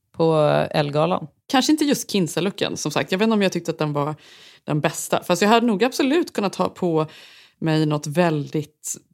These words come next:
Speaker 2: tight. Alltså något väldigt åtsmitande.
Speaker 1: Men tight tycker jag är fint. Alltså när man, när du är gravid och att,
Speaker 2: Ja,
Speaker 1: att
Speaker 2: så
Speaker 1: man
Speaker 2: att man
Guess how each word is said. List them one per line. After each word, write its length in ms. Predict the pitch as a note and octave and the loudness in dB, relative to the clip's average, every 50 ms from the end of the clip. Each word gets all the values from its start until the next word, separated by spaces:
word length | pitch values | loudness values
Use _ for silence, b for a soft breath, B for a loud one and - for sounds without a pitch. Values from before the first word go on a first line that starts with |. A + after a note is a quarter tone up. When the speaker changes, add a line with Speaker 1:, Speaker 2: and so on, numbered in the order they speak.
| - - - | -10 -2 2
Speaker 2:
tight. 720 | G#3+ B3 A#3+ F#3+ D3+ - - - _ - - - - - | 4 6 6 6 4 0 -4 -10 _ -14 -14 -12 -6 -4
Alltså 200 | - E3+ - - | -2 -2 0 0
något 260 | E3+ E3+ E3+ - - E3+ | -2 -2 -4 -6 -8 -8
väldigt 760 | D#3+ - F#3+ F#3+ F3+ D#3+ D3+ D3 D3 G3+ - - - - - - _ - - - - - - - - - | -4 -2 0 0 0 0 -2 -4 -4 -6 -6 -8 -10 -12 -12 -12 _ -18 -16 -14 -14 -14 -14 -10 -6 -4
åtsmitande. 600 | G3+ F#3+ E3 D3 - - - C#4 - A3 A3 B3+ | -2 -2 -2 -2 -4 -2 2 4 4 6 6 4
Speaker 1:
Men 100 | C4 B3+ D4 D#4 E4+ E4+ - - - - | 4 4 4 6 6 6 6 6 4 2
tight 120 | - - | 2 4
tycker 200 | A3 G3 - F3+ | 4 4 6 6
jag 80 | D#3 D3+ | 4 4
är 40 | |
fint. 340 | D3 - D3+ C3+ - - - - | 2 0 -2 -4 -4 -6 0 2
Alltså 240 | F3+ F3 D#3+ F3+ E3+ | 2 2 4 2 0
när 140 | E3+ E3+ E3 | 0 0 0
man, 180 | E3 D#3+ D#3 - | 0 0 0 0
när 200 | E3+ E3+ E3 D#3+ | 0 0 2 2
du 120 | D#3 D#3+ | 4 4
är 120 | D#3 D3 D3 | 4 2 2
gravid 440 | C#3+ D3+ D3 C#3+ D3 C#3+ C#3+ C#3+ D3+ | 2 0 0 0 0 -2 -4 -2 -2
och 60 | D3+ | 0
att, 60 | D3 | 2
Speaker 2:
Ja, 240 | F3+ F3+ F3+ F#3 G3 | 4 6 6 6 4
Speaker 1:
att 140 | A3 G#3 - | 4 2 0
Speaker 2:
så 60 | F3+ | 0
Speaker 1:
man 40 | F#3+ | 0
Speaker 2:
att 40 | |
man 60 | D#3 | 2